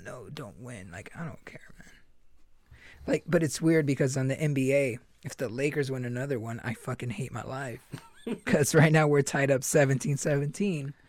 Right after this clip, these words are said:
Speaker 1: Seventeen
Speaker 2: Who
Speaker 1: championships.
Speaker 2: Yeah, but who
Speaker 1: Celtics.
Speaker 2: Oh, okay, okay.
Speaker 1: Yeah,
Speaker 2: I was
Speaker 1: come on, man. Come on. You got,
Speaker 2: I
Speaker 1: you
Speaker 2: did,
Speaker 1: got
Speaker 2: I did, I didn't look.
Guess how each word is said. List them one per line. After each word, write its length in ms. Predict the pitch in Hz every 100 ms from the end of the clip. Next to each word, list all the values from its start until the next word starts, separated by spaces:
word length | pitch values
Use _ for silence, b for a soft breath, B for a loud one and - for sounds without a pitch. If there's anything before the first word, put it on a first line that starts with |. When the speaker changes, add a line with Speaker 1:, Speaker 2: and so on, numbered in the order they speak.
| b b b b b b b b b b - - - _
Speaker 1:
Seventeen 280 | - 156 151
Speaker 2:
Who 60 | 139
Speaker 1:
championships. 460 | 139 135 135 147
Speaker 2:
Yeah, 120 | 170 131
but 180 | 117 101
who 180 | 151
Speaker 1:
Celtics. 540 | 151 175 139 123 - - -
Speaker 2:
Oh, 160 | 143
okay, 200 | 135 - -
okay. 280 | 127 - 113
Speaker 1:
Yeah, 100 | 104
Speaker 2:
I 40 |
was 100 | 120
Speaker 1:
come 80 | 226
on, 120 | 143 117
man. 220 | 131 156
Come 200 | - -
on. 100 | - -
You 280 | 202 190 185
got, 180 | 208 - _ _ -
Speaker 2:
I 60 | -
Speaker 1:
you 40 |
Speaker 2:
did, 180 | 254 -
Speaker 1:
got 80 | 226
Speaker 2:
I 20 |
did, 240 | 240 - - _ -
I 60 | 160
didn't 240 | 208 196
look. 260 | 208 220